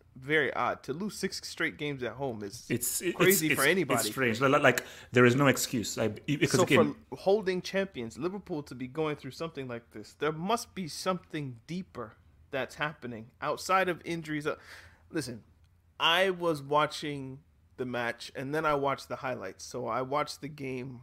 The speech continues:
Speaker 1: I'll say it one and a half times. The thing that stood out to me most was Liverpool's insistence on playing a high line while not pressing Fulham in some organized,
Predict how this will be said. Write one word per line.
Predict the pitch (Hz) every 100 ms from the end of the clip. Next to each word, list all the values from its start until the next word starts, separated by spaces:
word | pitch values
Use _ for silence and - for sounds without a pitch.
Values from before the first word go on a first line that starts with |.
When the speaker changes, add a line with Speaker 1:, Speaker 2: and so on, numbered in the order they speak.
| -
Speaker 1:
I'll | 139
say | - 135
it | 104
one | 131 127
and | 131
a |
half | 135 90 -
times. | 95 78 - - _ _ _ _ _ _ _ -
The | 156
thing | 214 240
that | 226 185
stood | - 185
out | 165 156
to | -
me | 143
most | 127 131 110 - - - _ _ _ _ _
was | - 131 139 135 127 123 - - _
Liverpool's | - 135 190 226 - 208 170 -
insistence | 156 143 - - 175 170 - 123 113 -
on | 123 123
playing | - 143 151 135
a | 117
high | 120 160 165
line | 147 180 147 123 170 208 - - _ _ -
while | 151 156
not | 147 175 202 - -
pressing | - 208 - 180
Fulham | 160 - 220 180 104 - _ _
in | - 156
some | 147 180 151
organized, | - 170 160 160 147 139 139 131 - -